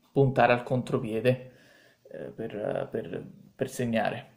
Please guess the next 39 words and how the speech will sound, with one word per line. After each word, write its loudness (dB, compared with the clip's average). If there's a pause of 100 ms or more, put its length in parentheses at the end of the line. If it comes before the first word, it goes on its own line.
(260)
Il 0
Cagliari 8
non 2
lo 0
so 6
perché 0
giocherà 0
in -2
casa, 2
quindi -6
magari -2
anche -4
lì -4
un -2
carattere -4
in -8
più, 0
la 4
voglia 0
di -2
giocarsela, 0
la 2
voglia 0
di -2
fare. 2 (480)
Il 4
Lecce 8
in 2
casa 6
nostra, 4
la 4
prima 6
giornata, 6
penso 0
che 0
sarà 2
tutto 4
chiuso 2
dietro, 4